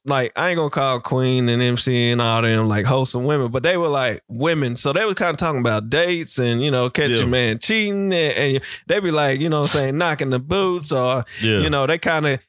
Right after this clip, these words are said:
Speaker 1: like, you knew what they were talking about, but you, you know, it wasn't as vivid.
Speaker 2: Right, it, it
Speaker 1: And then
Speaker 2: was
Speaker 1: you had,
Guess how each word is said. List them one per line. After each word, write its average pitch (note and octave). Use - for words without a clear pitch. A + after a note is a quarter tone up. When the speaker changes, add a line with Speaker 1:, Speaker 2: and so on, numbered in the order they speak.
Speaker 1:
like, D#3
you A#3+
knew A#3
what A3
they F3
were D#3+
talking D#3
about, D3
but C#3+
you, C#3+
you E3+
know, C#3+
it B2
wasn't C#3
as A#2+
vivid. A#2+
Speaker 2:
Right, C3
it, C3+
it G2+
Speaker 1:
And B2+
then D3
Speaker 2:
was F3+
Speaker 1:
you G#3+
had, E3